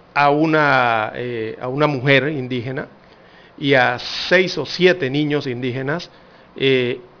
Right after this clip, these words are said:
escribiendo, estaban con sus cuadernos en el suelo, don Juan de Dios, escribiendo o haciendo algún tipo de trabajo en el cuaderno. Eh, entendemos que pueden ser tareas,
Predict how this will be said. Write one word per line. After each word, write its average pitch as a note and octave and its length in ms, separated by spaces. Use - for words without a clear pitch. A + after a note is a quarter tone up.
escribiendo, D#3+ 880
estaban D3+ 320
con C#3+ 160
sus - 140
cuadernos D3+ 600
en C#3 160
el B2+ 160
suelo, D3 540
don C3+ 180
Juan C3 180
de A#2+ 80
Dios, B2 320
escribiendo E3 720
o D3+ 340
haciendo E3 440
algún D#3 280
tipo E3 300
de C3+ 80
trabajo C#3 600
en B2+ 280
el B2+ 180
cuaderno. C3 640
Eh, B2+ 240
entendemos C3+ 540
que D3+ 120
pueden D3+ 240
ser D3+ 180
tareas, C#3 560